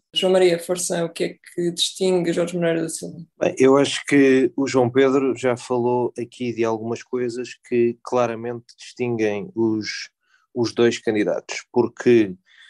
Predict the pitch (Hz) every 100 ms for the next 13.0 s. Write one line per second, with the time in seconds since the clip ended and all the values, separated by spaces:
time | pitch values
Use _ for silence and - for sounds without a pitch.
0 | _ _ _ 113 110 107 101 - 135 120
1 | 120 110 120 117 117 113 110 123 127 -
2 | _ _ - - 113 110 104 - _ -
3 | 147 127 127 120 120 123 117 117 117 110
4 | _ 117 120 113 120 123 _ _ - 127
5 | 117 - - 123 117 117 117 - 117 -
6 | 123 117 - - 127 123 127 123 - 117
7 | 101 95 - - - - - - 147 143
8 | 135 135 143 135 123 135 127 131 127 123
9 | 104 131 131 - 113 123 123 123 _ _
10 | _ 117 113 - 123 120 117 120 117 120
11 | 127 127 - 135 127 131 127 123 127 131
12 | 131 107 - 92 87 82 - - 117 104